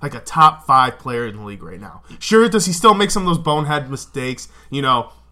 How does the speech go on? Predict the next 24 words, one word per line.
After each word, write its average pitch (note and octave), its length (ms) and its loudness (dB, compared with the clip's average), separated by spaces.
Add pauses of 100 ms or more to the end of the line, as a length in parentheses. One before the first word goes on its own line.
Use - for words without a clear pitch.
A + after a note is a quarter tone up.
thinking B2+ 300 -6
he C#3 140 -4
can C3 100 -8
go B2+ 160 -2
coast C3 300 -6
to A#2+ 60 -12
coast A#2+ 320 -6
and A#2+ 80 -8
all A#2+ 120 -2
that A#2 140 -6
stuff? B2 280 -6 (240)
Sure. - 440 -12 (280)
But - 180 -6 (320)
that D3+ 200 -2
doesn't A#2+ 240 -8
matter. F#2+ 300 -20 (260)
The A#2+ 60 -8
way C3+ 240 -2
this F3+ 180 -2
guy's E3+ 200 2
playing C3 320 -8
right D#3+ 140 -2
now F3 260 0 (160)
is C3 180 -8